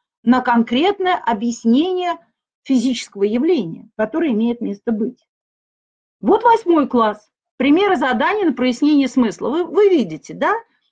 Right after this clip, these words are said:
Это стандартная задачка по поводу того, что происходит увеличение внутренней энергии металлического стержня, когда мы совершаем над ним работу, ударяем молотком. А потом,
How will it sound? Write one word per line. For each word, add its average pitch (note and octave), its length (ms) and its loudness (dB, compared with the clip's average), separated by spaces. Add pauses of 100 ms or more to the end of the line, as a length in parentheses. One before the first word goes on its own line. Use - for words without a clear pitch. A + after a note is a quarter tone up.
(260)
Это F4+ 240 -2
стандартная D#4+ 680 0
задачка C4+ 640 0
по C#4 180 0
поводу C4 400 -4
того, D4 380 2
что A#3+ 360 -6 (340)
происходит E4 500 0
увеличение C#4 580 2
внутренней A#3 440 4
энергии A#3+ 320 4
металлического A3 640 -4
стержня, F4 460 0
когда G#3+ 340 0
мы C#4 300 4 (380)
совершаем B3+ 460 0
над G#3+ 140 -2
ним A3+ 140 2
работу, A3+ 400 0
ударяем A#3+ 340 2
молотком. G#3+ 640 0 (1200)
А D#4+ 200 0
потом, G#3+ 680 2